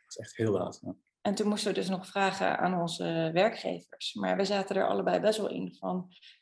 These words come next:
Speaker 2: nou, heel open erin gegaan van, "Ik wil, ik wil echt heel graag op reis en het is echt onze droom. En, eh, ik hoop dat ik terug mag komen." Maar ik heb wel zoiets van, als je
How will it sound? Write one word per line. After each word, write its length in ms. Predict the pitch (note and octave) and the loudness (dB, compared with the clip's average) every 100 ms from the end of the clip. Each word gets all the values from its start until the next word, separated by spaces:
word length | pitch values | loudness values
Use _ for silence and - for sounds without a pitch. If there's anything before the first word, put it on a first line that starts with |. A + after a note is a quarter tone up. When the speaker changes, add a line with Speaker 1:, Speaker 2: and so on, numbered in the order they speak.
| _ _ _ - | _ _ _ -6
Speaker 2:
nou, 460 | A#2+ - - - | -2 2 0 2
heel 220 | G3+ G#3+ | 6 8
open 280 | - G#3+ G#3 | 8 6 4
erin 220 | F#3+ G3+ | 0 0
gegaan 260 | A3+ F#3+ E3 | -4 -4 -4
van, 180 | F3+ - | -4 -6
"Ik 240 | - F#3 | -6 -6
wil, 120 | F#3+ - | -6 -6
ik 320 | - - F#3 | -8 -10 -4
wil 160 | G3 G3+ | 0 0
echt 200 | G3 - | 0 2
heel 140 | G#3 | 2
graag 200 | G#3 F#3+ | 2 -4
op 80 | F3 | -4
reis 320 | F#3+ F3+ F3 | -2 -2 0
en 80 | F#3 | -2
het 100 | F3+ | -4
is 100 | F#3 | -4
echt 240 | F3+ E3+ | -6 -4
onze 260 | G3 F#3 E3 | -4 -4 -2
droom. 500 | F#3 F#3+ E3+ F3+ - - | 2 2 2 -2 -6 -4
En, 300 | F#3+ F#3 - | -2 -2 -2
eh, 220 | - - | -4 -6
ik 100 | - | 0
hoop 440 | F#3+ G3+ - - - | 2 2 0 -18 -6
dat 160 | F#3 | -6
ik 80 | - | -4
terug 240 | - A#3 B3 | -4 0 4
mag 220 | F#3+ - | 2 2
komen." 440 | - - - F3+ | 0 0 0 -4
Maar 160 | F#3+ - | -4 -2
ik 120 | - | -2
heb 120 | F#3+ | 0
wel 160 | G3 G3+ | 2 2
zoiets 280 | G3 F3+ - | 0 -6 -8
van, 100 | - | -10
als 140 | F#3 | -8
je 160 | - | -8